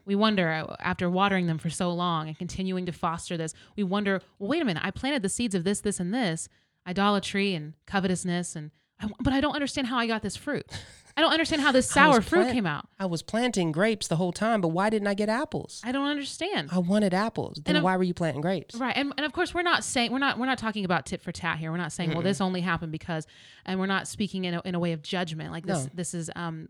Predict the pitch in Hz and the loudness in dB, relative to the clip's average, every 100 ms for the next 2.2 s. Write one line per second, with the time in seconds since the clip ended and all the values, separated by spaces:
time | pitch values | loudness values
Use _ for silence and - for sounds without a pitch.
0 | - 185 175 175 175 180 170 160 151 175 | -12 -8 -4 -2 -4 -2 -2 -2 -2 -2
1 | 165 156 170 170 165 160 160 170 160 - | -2 -4 -4 -4 -4 -6 -6 -6 -8 -10
2 | - | -12